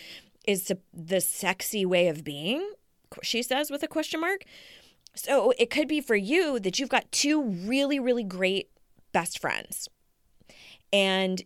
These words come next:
you're like, "Gosh, I really should get out more. I should, I should be more social." And it's like, "Okay, do you really want that? Or would you rather commune with just these couple of individuals and that feels really powerful to you?" So a lot of it has to do with getting in touch with self,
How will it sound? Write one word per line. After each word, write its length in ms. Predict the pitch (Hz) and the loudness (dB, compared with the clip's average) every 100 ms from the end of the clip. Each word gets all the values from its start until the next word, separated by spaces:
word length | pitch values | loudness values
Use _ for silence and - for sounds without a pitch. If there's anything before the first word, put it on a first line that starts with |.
| _ | _
you're 220 | 175 190 | -2 0
like, 280 | 196 180 - - | 2 0 -2 -4
"Gosh, 360 | 247 240 196 - | -2 0 -2 -2
I 40 | |
really 340 | 202 190 214 262 | 0 2 2 2
should 300 | 254 190 - | 0 -2 2
get 180 | 190 196 | 6 8
out 300 | 185 208 - | 8 6 2
more. 260 | 170 151 | -2 0
I 120 | 123 165 | -2 -4
should, 400 | - 175 170 - - - | -4 -4 -8 -20 -20 -8
I 120 | 175 | -2
should 260 | 185 202 165 | 0 0 -2
be 200 | 196 233 | -2 2
more 220 | 233 208 | 2 2
social." 520 | 190 196 185 - 147 | 2 2 2 2 0
And 100 | 123 180 | 0 -2
it's 140 | - | 0
like, 180 | 170 175 | -2 0
"Okay, 340 | 190 226 175 - - - 151 170 | -4 0 2 0 -6 -18 -16 -6
do 120 | 196 | -2
you 220 | 214 240 | 0 0
really 340 | 202 214 285 226 | 2 4 4 0
want 400 | 156 160 294 - | -2 -2 -2 0
that? 220 | 440 508 - - - - | 0 -2 -6 -20 -20 -20
Or 180 | - 233 | 4 4
would 180 | 254 233 | 4 -2
you 100 | 254 | 0
rather 240 | 254 269 | 2 0
commune 500 | 262 262 254 254 254 | 0 -4 -2 0 2
with 160 | 254 233 | 0 0
just 280 | 247 226 - | -2 -2 -4
these 360 | 226 214 - - | -2 -2 -6 -16
couple 320 | - 220 240 | -8 -4 -2
of 120 | 220 196 | 0 0
individuals 760 | 196 185 190 233 190 147 165 | 0 0 0 -2 -2 -2 -2
and 160 | - 180 | -4 -4
that 160 | 165 | -6
feels 280 | - 175 185 | -4 -6 -4
really 200 | 180 190 | -4 -4
powerful 500 | 185 190 247 226 - | -4 -2 -2 -2 -6
to 140 | - | -8
you?" 220 | 90 - - - - - | -6 -6 -8 -16 -18 -4
So 180 | - 247 | 6 6
a 20 | |
lot 360 | 247 220 262 294 | 6 2 0 4
of 100 | 277 | 4
it 120 | 233 | 2
has 260 | 220 214 | 0 -4
to 100 | - | -6
do 280 | 185 180 185 | -4 0 0
with 160 | 170 160 | 0 -2
getting 200 | 170 165 | -6 -4
in 80 | 165 | -6
touch 220 | 160 - | -8 -10
with 100 | 135 | -10
self, 480 | - 175 294 - | 0 0 0 -4